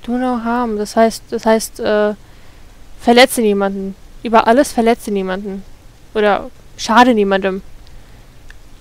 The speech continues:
J. Steinman. Sehr interessant, die haben alle, also viele haben hier so deutsche, deutsche, deutsche Namen. Hier Doktor Steinman. Und wir treffen nachher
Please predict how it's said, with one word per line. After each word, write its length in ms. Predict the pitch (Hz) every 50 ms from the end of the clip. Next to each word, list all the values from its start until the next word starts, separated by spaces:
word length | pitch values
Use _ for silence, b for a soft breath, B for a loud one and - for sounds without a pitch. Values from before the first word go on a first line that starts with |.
| - - -
J. 220 | 220 226 233 285 -
Steinman. 880 | - - - - - 302 320 302 233 196 - - - - - - - 233 b b b b b b b b b - - - - - - - - - - - - - - B B B B B B B B B B B B
Sehr 120 | 277 294
interessant, 480 | 294 - 277 302 285 - 330 320 311 311
die 80 | 302 294
haben 100 | 302 302
alle, 380 | - 285 294 302 285 262 -
also 240 | - 240 233 240 233
viele 280 | - - 320 311 311 277
haben 120 | 302 294
hier 80 | 269 269
so 120 | 247 254
deutsche, 420 | 240 - 285 - - - 269 220 -
deutsche, 380 | - 254 254 262 - - -
deutsche 800 | - 214 202 202 208 202 214 202 202 190 185 - 247 247 - -
Namen. 320 | 233 226 233 240 220 226 233
Hier 240 | 233 233 226 220 214
Doktor 260 | - 226 - - 220
Steinman. 760 | - - - 240 220 233 269 285 247 202 196 202 214 254 330 359 - - b b b b b b b b b b b b b b -
Und 300 | 240 240 233 233 240 233
wir 320 | 233 233 233 233 233 220
treffen 360 | - - - 254 - - 254 233
nachher 680 | 226 226 226 220 - 240 226 220 220 220 220 220 226